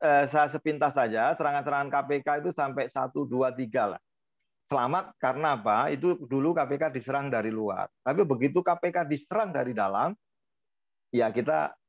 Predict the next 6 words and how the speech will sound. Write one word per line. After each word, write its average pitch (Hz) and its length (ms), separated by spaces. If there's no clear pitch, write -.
<clears throat> - 640
saat-saat 131 420
sekarang 143 400
menjadi 110 480
habis. 95 240
Nah, 143 240